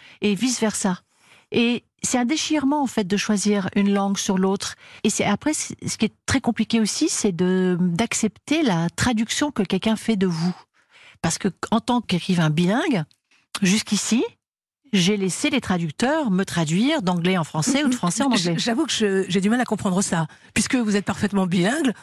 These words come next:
Speaker 2: pourquoi n'est-ce pas vous qui avez proposé les versions françaises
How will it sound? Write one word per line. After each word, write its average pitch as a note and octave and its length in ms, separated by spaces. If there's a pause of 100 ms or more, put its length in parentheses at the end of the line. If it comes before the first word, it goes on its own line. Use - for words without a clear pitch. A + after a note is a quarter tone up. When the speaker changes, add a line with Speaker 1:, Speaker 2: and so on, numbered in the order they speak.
(100)
Speaker 2:
pourquoi C4 480
n'est-ce A#3 200
pas F#3+ 140
vous B3+ 300
qui G3+ 120
avez F#3+ 320
proposé G#3 560
les C4 100
versions F#3+ 260
françaises B3+ 480